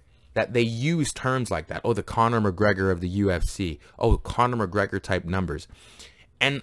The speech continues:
I think that what people need to realize, and a lot of fighters sort of fell into this trap when they tried to be more flashy and more like Conor McGregor,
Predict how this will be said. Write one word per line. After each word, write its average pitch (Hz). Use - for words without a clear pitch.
I 127
think 175
that 160
what 120
people 160
need 135
to 104
realize, 113
and 101
a 98
lot 135
of 127
fighters 110
sort -
of 92
fell 107
into 101
this 82
trap 95
when 92
they 82
tried 90
to -
be 90
more 95
flashy 98
and 92
more 95
like 85
Conor 95
McGregor, 85